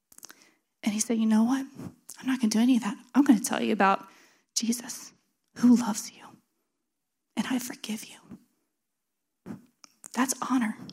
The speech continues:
He honored them and forgave without hesitation. "No, he, I have no grumbling and complaining." He says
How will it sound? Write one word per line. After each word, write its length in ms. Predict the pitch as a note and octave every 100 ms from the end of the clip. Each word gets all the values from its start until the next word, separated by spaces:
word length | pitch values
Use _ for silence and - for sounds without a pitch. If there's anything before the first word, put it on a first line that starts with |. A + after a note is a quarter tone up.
| - _ _ _ _ _ _ _ _ _
He 140 | - -
honored 360 | A3+ B3+ A#3+ -
them 320 | A#3 - - _ _ _ _ _ -
and 140 | - A3+
forgave 500 | A#3+ A#3+ A#3 C4+ A#3
without 260 | A#3+ A3+
hesitation. 680 | G#3+ A3+ G#3+ - A3+ A#3+ C#4+ - _ _ _ _ _ _ _ _ _ _ _ _ _ _ _ _ _ _ _ _ _ - _ _ _ A3+
"No, 280 | A3+ C4 B3
he, 440 | - - A#3+ A3+
I 100 | -
have 240 | A3 A3 G#3+
no 220 | A3 C4+
grumbling 500 | A#3+ C#4 C4+ C4 B3+
and 100 | A#3+
complaining." 460 | A#3+ G#3 C#4 A#3+ G#3
He 80 |
says 320 | A3 A#3+ A#3